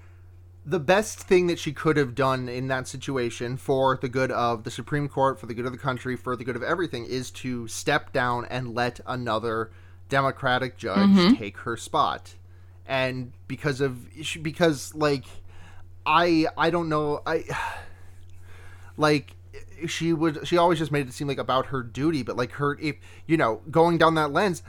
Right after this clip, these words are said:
Speaker 1: the, her duty, the right thing to do as, uh, you know, uh, uh, as a servant of the country would have been to
Speaker 2: Yeah.
Speaker 1: step down.
Speaker 2: Yeah, it would have lasted. It would have been a lot
Speaker 1: And I,
Speaker 2: more
Speaker 1: I just keep going back to that.
Speaker 2: impactful in terms of longevity.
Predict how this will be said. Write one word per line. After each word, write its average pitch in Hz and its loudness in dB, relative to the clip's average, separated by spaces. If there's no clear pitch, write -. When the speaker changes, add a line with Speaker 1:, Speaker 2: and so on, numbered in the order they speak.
Speaker 1:
the, 165 0
her 175 8
duty, 185 2
the 147 2
right 151 2
thing 196 -4
to 190 0
do 208 0
as, 143 0
uh, 151 -2
you 156 -4
know, 123 0
uh, - -2
uh, 131 2
as 135 0
a 131 -2
servant 139 0
of 127 0
the 127 -4
country 143 -4
would 127 2
have 156 2
been 131 0
to - -2
Speaker 2:
Yeah. 160 8
Speaker 1:
step 101 -2
down. 147 6
Speaker 2:
Yeah, 233 6
it 196 0
would 220 6
have 196 6
lasted. 185 4
It 196 6
would 214 8
have 208 6
been 196 6
a 180 10
lot 180 10
Speaker 1:
And 131 2
I, 175 4
Speaker 2:
more 170 8
Speaker 1:
I - 4
just 127 -6
keep 131 -6
going 95 -12
back - -8
to 180 4
that. 175 4
Speaker 2:
impactful 175 6
in 165 4
terms 160 4
of 151 2
longevity. 156 2